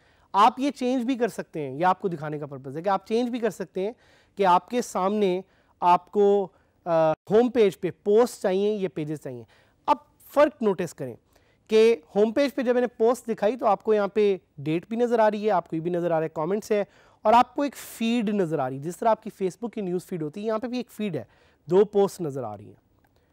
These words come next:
और this is what the post is। Pages, on the other hand, if you, if I go to a page, जिस तरह about page है, तो आप देखेंगे कि यहाँ पे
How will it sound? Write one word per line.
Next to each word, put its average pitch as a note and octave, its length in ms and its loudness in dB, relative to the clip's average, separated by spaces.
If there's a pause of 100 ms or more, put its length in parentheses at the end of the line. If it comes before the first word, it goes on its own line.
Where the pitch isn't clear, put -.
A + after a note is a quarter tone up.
(380)
और E3+ 420 4 (840)
this F#3+ 340 0
is B3 180 0 (300)
what F3 100 0 (140)
the D#3 60 -6 (120)
post D#3 280 -6
is। A#2+ 180 -8 (580)
Pages, B3+ 380 2 (340)
on G#3+ 80 2
the A3+ 180 2
other A3+ 120 4
hand, A3 260 0
if - 60 -6
you, G3 260 -4
if F#3 160 -2
I E3+ 60 -8
go G3+ 140 2 (100)
to A3 260 -4 (540)
a E3 60 -10 (100)
page, F#3+ 260 0 (320)
जिस F3 160 -8
तरह E3+ 120 2
about D3+ 280 0
page G#3+ 280 2
है, A#3 140 -2 (520)
तो G#3 60 4
आप G#3 100 6
देखेंगे A#3+ 500 0
कि B3+ 100 -8
यहाँ G3 420 0
पे A#3 260 2